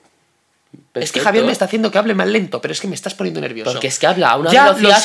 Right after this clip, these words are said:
Speaker 2: que luego la
Speaker 1: siento.
Speaker 2: gente, "Es que Álvaro habla muy rápido, no le entiendo".
Speaker 1: Lo siento, pero es que me enervas. Y cuando me cabreo, hablo lento. Ahora voy a hablar lento.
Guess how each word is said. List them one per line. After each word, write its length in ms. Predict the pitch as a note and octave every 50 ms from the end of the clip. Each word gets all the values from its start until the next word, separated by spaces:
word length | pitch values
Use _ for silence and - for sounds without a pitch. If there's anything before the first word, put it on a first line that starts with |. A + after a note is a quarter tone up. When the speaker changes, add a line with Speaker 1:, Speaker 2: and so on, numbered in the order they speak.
| A#3+ C4+
Speaker 2:
que 20 | C#4
luego 160 | E3 F3+ G3
la 120 | F#3 F#3+ -
Speaker 1:
siento. 220 | G3+ F#3+ F#3+ F#3+
Speaker 2:
gente, 120 | - - A3+
"Es 140 | A3 - -
que 120 | - B3+
Álvaro 280 | B3 C4 B3+ C4 C4 C4+
habla 180 | C4+ C#4+ D4
muy 200 | C4+ C#4 D4+ C#4
rápido, 340 | A3 A3 A3+ A3+ A#3 G#3+ G3+
no 100 | G3 G3+
le 60 | A3
entiendo". 400 | G#3+ G3+ F#3 - F#3+ G3+ - F#3+
Speaker 1:
Lo 60 | F3
siento, 520 | E3+ - G#3 G3+ F#3 F3 - B2+ B2 - - _
pero 160 | F#3 F3 F#3
es 80 | F3+
que 80 | - C#4
me 80 | C#4 E3
enervas. 520 | D#3+ D#3 D3+ B2 G#2 G2+ - - - - _
Y 100 | E3 D3
cuando 240 | - D3+ D3 D3+ C#3+
me 140 | D3 C#3+
cabreo, 480 | C#3 D#3 D#3 F#3+ B3 D#4+ F4+ A4 A#4 - _
hablo 240 | D#3+ D3 D3 D3+ B2+
lento. 220 | A#2+ A#2 B2 B2
Ahora 120 | C3+ E3 G3
voy 80 | F#3
a 20 | E3
hablar 180 | D#3 D3+ C3+
lento. 360 | B2 A2+ G#2+ A2 G#2+ A2 G#2+